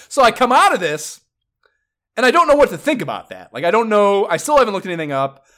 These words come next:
I don't know what this means. It just cuts to mission seventeen, target Kaku, right? And I'm looking at that, and I'm like, "What is Ka-, I can't remember if I've seen Kaku or not." Everything is the same. It's like the same mission carrier departure thing, target, all that shit's the same.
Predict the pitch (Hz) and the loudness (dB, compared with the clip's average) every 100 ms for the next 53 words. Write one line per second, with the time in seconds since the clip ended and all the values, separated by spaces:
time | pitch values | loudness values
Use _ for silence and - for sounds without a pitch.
0 | - 135 196 202 190 175 160 135 131 117 | -12 -4 -2 0 0 -2 -4 -12 -12 -12
1 | 110 110 104 _ _ _ _ - 160 156 | -14 -16 -18 _ _ _ _ -12 -10 -6
2 | 185 - 226 226 - 190 370 - - 175 | -6 -2 -2 -2 -4 -8 -8 -8 -6 -6
3 | 170 156 160 156 151 _ _ - - 185 | -6 -10 -10 -8 -12 _ _ -4 0 0
4 | 180 - 170 143 117 101 117 139 _ - | -2 -6 -4 -4 -10 -12 -10 -12 _ -10
5 | 170 185 302 240 175 180 175 165 160 156 | -6 -4 -4 -2 0 0 0 -4 -4 -6
6 | - _ _ _ _ _ _ - 139 135 | -8 _ _ _ _ _ _ -20 -18 -18
7 | - 131 120 127 117 - 165 156 139 110 | -16 -16 -14 -14 -16 -16 -14 -14 -14 -14
8 | - 226 208 196 190 196 180 175 175 170 | -12 -12 -8 -8 -8 -10 -10 -4 -2 -2
9 | 170 - _ _ - 233 233 185 135 127 | -4 -18 _ _ -2 0 0 -4 -8 -14
10 | 90 85 123 - - - 202 190 185 196 | -16 -16 -20 -20 -20 -14 -12 -10 -12 -12
11 | 180 156 165 156 151 143 120 - 143 131 | -14 -12 -6 -4 -4 -8 -12 -14 -10 -10
12 | 139 120 127 117 113 131 120 110 127 143 | -12 -14 -14 -14 -12 -12 -12 -12 -10 -6
13 | 160 156 - - 127 101 | -4 -6 -10 -16 -16 -16